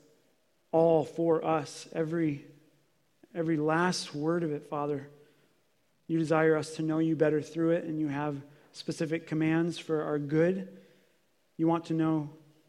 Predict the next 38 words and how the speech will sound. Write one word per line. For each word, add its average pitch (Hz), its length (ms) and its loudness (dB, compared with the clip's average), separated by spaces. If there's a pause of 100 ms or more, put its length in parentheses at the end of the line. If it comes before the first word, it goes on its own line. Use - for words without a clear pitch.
(540)
you 175 80 0
want 165 160 2
us 180 240 0
to 175 80 -2
know 160 160 2
who 143 160 -2
you 175 220 0
are 160 220 0
th-, - 280 -16 (320)
through, 170 340 0 (2000)
through 185 180 0
s-, - 180 -8 (120)
challenging 160 680 2
things 147 320 -2
at - 140 -4
times, 147 320 -4
Father. 143 420 -4 (920)
So, - 120 -10
Father, 180 300 4
help 175 280 0
us 196 200 -2
to - 60 -10
understand 165 640 0
that. 180 140 -2
Help 160 240 -4
us 156 180 -6
to 151 140 -4
have 143 360 -4 (520)
a 165 80 -2
deep 160 260 -4
conviction 160 560 -2
for 160 160 -4
the 151 100 0
full 175 320 0
counsel 165 480 -4
of 143 140 -6
your 151 160 -2
word. 160 380 -2